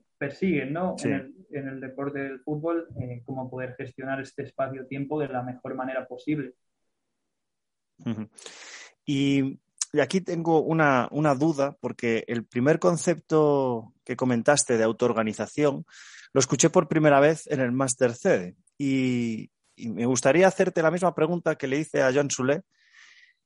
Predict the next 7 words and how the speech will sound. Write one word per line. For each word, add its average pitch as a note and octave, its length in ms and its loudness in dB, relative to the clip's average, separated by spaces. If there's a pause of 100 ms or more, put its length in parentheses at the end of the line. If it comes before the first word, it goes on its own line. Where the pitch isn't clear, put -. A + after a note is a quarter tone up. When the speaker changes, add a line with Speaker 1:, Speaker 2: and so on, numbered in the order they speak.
(100)
Speaker 2:
que C#3 420 4 (600)
autoorganización, C#3+ 1120 4
vale, F#2+ 280 -6 (160)
tenemos D#3+ 300 2
que D#3+ 120 0
plantear C3+ 600 2
tareas D#3+ 760 2